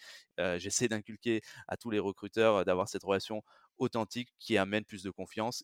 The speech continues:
et du coup, plus de réussite dans un recrutement, heu, in fine.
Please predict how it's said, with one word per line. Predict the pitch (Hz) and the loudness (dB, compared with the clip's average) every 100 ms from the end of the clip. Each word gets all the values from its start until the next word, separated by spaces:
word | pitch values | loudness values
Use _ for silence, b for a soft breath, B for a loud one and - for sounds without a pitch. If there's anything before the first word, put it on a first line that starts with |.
| - | -8
et | 110 | -8
du | 98 | -8
coup, | 95 104 113 113 - | -12 -8 -8 -8 -12
plus | - 107 92 | -14 -14 -4
de | 95 | -2
réussite | 98 98 - 110 - - | 0 0 -2 -8 -10 -12
dans | 95 87 | -10 -6
un | 87 | -4
recrutement, | 87 - - 98 98 90 | -6 -10 -12 -6 -4 -2
heu, | 82 87 | -4 -6
in | 90 | -14
fine. | - - | -18 -20